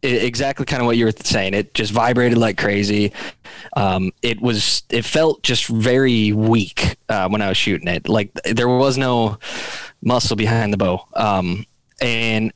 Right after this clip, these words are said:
within, I think, two months, I got this brand new prototype riser, um, m-, a mile better.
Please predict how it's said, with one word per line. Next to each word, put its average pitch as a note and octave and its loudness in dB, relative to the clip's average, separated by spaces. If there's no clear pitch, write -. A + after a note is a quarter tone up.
within, B2 0
I G#2 0
think, A#2 -4
two - 0
months, A2 0
I A#2 0
got A2+ -2
this A2 0
brand A#2 0
new A2+ 2
prototype A#2 0
riser, G2 0
um, F2+ -2
m-, B2 0
a A2+ 0
mile A#2 2
better. - -2